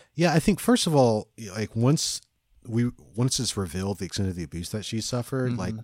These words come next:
Speaker 1: um, there's this scene where we see the scar from, like, an iron or something
Speaker 2: Yeah.
Speaker 1: that, that has been pressed against her flesh. Um, or the way she reacts to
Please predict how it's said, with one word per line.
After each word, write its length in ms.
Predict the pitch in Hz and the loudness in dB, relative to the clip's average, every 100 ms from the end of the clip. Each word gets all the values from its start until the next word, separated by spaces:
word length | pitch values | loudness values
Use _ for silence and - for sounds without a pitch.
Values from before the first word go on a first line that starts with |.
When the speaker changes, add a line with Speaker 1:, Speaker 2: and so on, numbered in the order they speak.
| - | -12
Speaker 1:
um, 280 | 90 87 87 | -10 -8 -6
there's 200 | 101 - | -6 -6
this 120 | 98 | -8
scene 420 | - 98 92 90 - - - | -4 -4 -4 -6 -10 -20 -18
where 120 | - 90 | -10 -6
we 100 | 95 | -4
see 300 | - - 101 | -4 -2 -4
the 120 | 85 | -4
scar 540 | - - 90 92 92 | -4 -4 -4 -4 -6
from, 280 | 85 92 85 | -8 -8 -8
like, 220 | 80 76 _ _ - | -10 -14 _ _ -18
an 140 | 82 - | -18 -12
iron 580 | 82 92 87 82 80 - | -10 -8 -6 -6 -8 -10
or 80 | 85 | -8
something 300 | - 85 87 | -6 -4 -4
Speaker 2:
Yeah. 80 | 80 | -4
Speaker 1:
that, 200 | 76 - _ _ | -6 -12 _ _
that 140 | 175 80 | -10 -10
has 140 | - | -10
been 160 | 82 78 | -12 -10
pressed 260 | 87 - | -10 -8
against 180 | 87 82 | -10 -10
her 80 | 92 | -10
flesh. 400 | - 85 82 - - - - _ _ | -12 -10 -10 -12 -16 -20 -20 _ _
Um, 340 | 101 90 85 - | -8 -6 -8 -8
or 200 | 107 101 98 | -6 -6 -4
the 100 | 101 | 0
way 160 | 113 | 2
she 180 | 113 123 | 2 2
reacts 520 | 104 92 98 98 - | 2 2 -2 -2 -4
to 300 | - 90 85 | 0 0 0